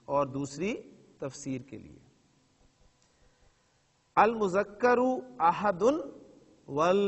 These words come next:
अ, अल मुअन्नसु इहदा, तो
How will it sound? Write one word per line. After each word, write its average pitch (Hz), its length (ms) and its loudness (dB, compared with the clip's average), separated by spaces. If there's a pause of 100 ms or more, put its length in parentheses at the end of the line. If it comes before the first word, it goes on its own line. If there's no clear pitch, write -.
(560)
अ, 131 220 -4
अल 214 220 6
मुअन्नसु 170 840 -2
इहदा, 127 580 0 (440)
तो 156 80 -4